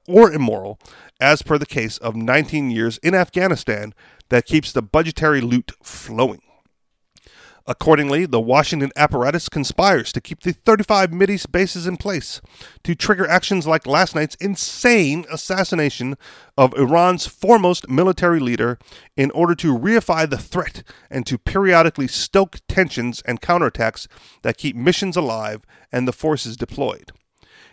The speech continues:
Indeed, we are hard-pressed to imagine a more poignant case for the pot calling the kettle black than Washington's claim that it had to retaliate,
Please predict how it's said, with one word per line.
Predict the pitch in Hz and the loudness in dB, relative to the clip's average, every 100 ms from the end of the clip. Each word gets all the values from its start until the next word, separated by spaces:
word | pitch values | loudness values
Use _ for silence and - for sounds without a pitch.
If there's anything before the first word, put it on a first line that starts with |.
| _ | _
Indeed, | 151 139 156 165 147 | 0 2 0 -2 -2
we | 131 151 | 0 2
are | 135 | 2
hard-pressed | - 202 180 - 143 - - | 4 2 2 -4 -4 -10 -16
to | - 139 | -2 0
imagine | 131 151 147 151 | 4 2 2 -2
a | 131 | -2
more | 131 131 120 | -2 -2 -4
poignant | _ 202 208 190 - | _ -2 -2 -6 -8
case | 120 117 - - - - | -10 -10 -14 -18 -20 -20
for | _ 120 | _ 0
the | |
pot | - 185 156 | 4 2 2
calling | - 165 147 | 0 0 2
the | 123 | -4
kettle | - 175 | -2 -2
black | 127 113 117 - - _ - | 0 -4 -6 -18 -20 _ -6
than | 120 | 4
Washington's | 143 160 190 160 151 | 4 4 2 -4 -4
claim | - 151 127 117 | -6 -2 -2 -2
that | 117 117 | -4 -4
it | 110 | -2
had | 170 - | -2 -2
to | 170 | -4
retaliate, | 143 - - 220 135 104 107 | -6 -4 2 2 2 -2 -8